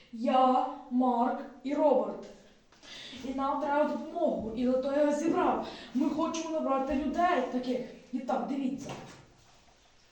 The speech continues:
Зараз включу телевізор, оцей. Дивіться. Ми бачимо ось таку от маску Анонімуса. Це біла маска. Це ано-, буде Анонімус, який буде прибирати, там,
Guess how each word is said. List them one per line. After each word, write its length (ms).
Зараз 320
включу 200
телевізор, 640
оцей. 340
Дивіться. 460
Ми 180
бачимо 500
ось 100
таку 320
от 200
маску 560
Анонімуса. 760
Це 120
біла 220
маска. 400
Це 460
ано-, 280
буде 220
Анонімус, 640
який 280
буде 320
прибирати, 840
там, 300